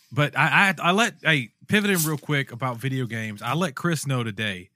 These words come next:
Uh, he no longer has any interest in the Newegg Shuffle, but I said, "Hey, go in and try to get an Xbox when it pops up," 'cause I'm still trying to get my Series X. John, are you still trying to get your Series X actively, or just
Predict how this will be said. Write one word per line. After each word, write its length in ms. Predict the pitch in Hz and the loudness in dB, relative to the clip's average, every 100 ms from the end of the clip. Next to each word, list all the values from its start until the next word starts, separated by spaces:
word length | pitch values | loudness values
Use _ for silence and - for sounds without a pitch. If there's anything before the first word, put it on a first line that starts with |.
| _ _ _ _ | _ _ _ _
Uh, 180 | 98 98 | -2 -2
he 140 | 95 | 0
no 140 | 165 175 | 2 4
longer 260 | 170 151 | 2 2
has 180 | 139 139 | 0 0
any 160 | 143 139 | 2 0
interest 260 | 131 127 | 0 -2
in 80 | 120 107 | -2 -4
the 80 | 113 | -2
Newegg 200 | 113 104 | -4 -4
Shuffle, 360 | 143 135 104 | -4 -4 -6
but 180 | 98 110 | -10 -6
I 60 | 107 | -8
said, 220 | - 110 | -6 -8
"Hey, 120 | 123 | -6
go 260 | 95 127 185 | -8 -8 -6
in 180 | 220 196 | -4 -4
and 140 | 139 | -6
try 160 | 151 147 | -4 -4
to 40 | |
get 140 | 139 135 | -2 -2
an 60 | |
Xbox 460 | 139 135 - 104 - | -2 -4 -4 -6 -6
when 80 | 101 | -12
it 80 | 85 | -8
pops 280 | 90 87 | -10 -8
up," 140 | 98 92 | -12 -10
'cause 140 | 107 | -10
I'm 80 | 113 | -10
still 260 | - 165 156 | -4 -4 -2
trying 220 | 151 139 | -2 -2
to 80 | 120 | -2
get 180 | 127 | -4
my 80 | 101 | -6
Series 380 | 101 113 101 95 | -6 -4 -4 -6
X. 320 | 98 - - _ _ _ _ | -10 -12 -20 _ _ _ _
John, 320 | - 135 127 113 | -4 -2 0 -2
are 60 | |
you 120 | 107 | -2
still 180 | 139 175 | -4 -4
trying 160 | 160 160 | -4 -4
to 60 | |
get 120 | 156 - | -4 -6
your 100 | 143 | -6
Series 320 | 156 147 143 | -4 -4 -2
X 240 | 151 131 | -4 -2
actively, 480 | 127 135 165 147 151 | -2 0 -2 -4 -4
or 80 | 120 | -4
just 280 | 98 101 | -6 -8